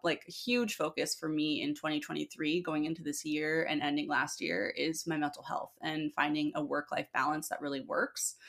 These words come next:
Um, so this trip for me, Costa Rica in February, um, really solidified that what I'm doing this year is working and that I have my priorities in, like, the right place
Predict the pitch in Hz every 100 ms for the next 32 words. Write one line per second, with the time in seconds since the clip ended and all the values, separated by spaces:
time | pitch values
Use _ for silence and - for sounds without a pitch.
0 | - - - 165 165 147 143 160 - 220
1 | 190 - 180 185 320 - 302 294 - 233
2 | 190 175 160 170 - 180 185 170 - 156
3 | 156 - 156 151 151 151 143 139 151 -
4 | - 151 147 143 147 - _ - 170 196
5 | 202 202 170 156 156 151 143 131 143 143
6 | 139 143 143 - 139 131 131 - - -
7 | 139 131 147 135 135 131 - 139 160 -
8 | - - 156 151 143 151 160 151 - 151
9 | 139 139 - - 156 180 262 -